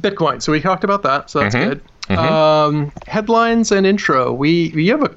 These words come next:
Speaker 1: you have three things in there I have absolutely no idea about. So I'm just gonna let you run. <laughs>
Speaker 2: Okay. Well, uh, so, you know, since I had to let a employee go, I'm adding an employee.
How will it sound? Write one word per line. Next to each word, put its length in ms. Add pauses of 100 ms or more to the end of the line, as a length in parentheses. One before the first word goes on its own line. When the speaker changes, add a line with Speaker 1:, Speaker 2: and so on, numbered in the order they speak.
(160)
Speaker 1:
you 120
have 100
three 360
things 340
in 160
there 200
I 60
have 140
absolutely 480
no 200
idea 280
about. 340
So 120
I'm 580
just 140
gonna 140
let 200
you 100
run. 540
<laughs> 40 (220)
Speaker 2:
Okay. 320 (320)
Well, 400
uh, 400 (280)
so, 340 (440)
you 120
know, 360
since 340
I 100
had 160
to 60
let 220
a 260 (140)
employee 380
go, 240
I'm 180
adding 380
an 60
employee. 580